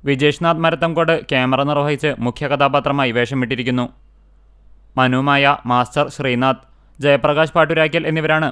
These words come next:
മറ്റ് അഭിനേതാക്കൾ. തൃശൂർ വിമല കോളേജിൽ നടന്ന ചടങ്ങിൽ ഡി എം ഒ ഡോക്ടർ ടി പി ശ്രീദേവി, വിമല കോളേജ് പ്രിൻസിപ്പൽ ഡോക്ടർ സിസ്റ്റർ ബീന ജോസ് എന്നിവർ ചേർന്ന് ജാഗ്രതയുടെ പ്രകാശനം നിർവഹിച്ച് പ്രഥമ പ്രദർശനം ഉദ്ഘാടനം ചെയ്തു.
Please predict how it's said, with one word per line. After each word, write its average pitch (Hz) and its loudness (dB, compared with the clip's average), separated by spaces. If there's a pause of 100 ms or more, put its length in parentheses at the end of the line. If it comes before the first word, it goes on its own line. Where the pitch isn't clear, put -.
മറ്റ് 117 0 (120)
അഭിനേതാക്കൾ. 120 0 (1000)
തൃശൂർ 170 2 (100)
വിമല 143 2
കോളേജിൽ 160 0
നടന്ന 160 0
ചടങ്ങിൽ 160 -2 (420)
ഡി 135 4 (140)
എം 139 0
ഒ - 0 (140)
ഡോക്ടർ 123 2
ടി 127 2
പി 135 -2
ശ്രീദേവി, 131 -2 (480)
വിമല 139 4
കോളേജ് 160 2
പ്രിൻസിപ്പൽ 156 0 (100)
ഡോക്ടർ 131 2 (360)
സിസ്റ്റർ 135 0
ബീന 123 2
ജോസ് 135 0
എന്നിവർ 143 0
ചേർന്ന് 135 0 (400)
ജാഗ്രതയുടെ 127 2 (100)
പ്രകാശനം 135 0
നിർവഹിച്ച് 143 0 (440)
പ്രഥമ 135 2
പ്രദർശനം 151 0
ഉദ്ഘാടനം 127 -2
ചെയ്തു. 120 -2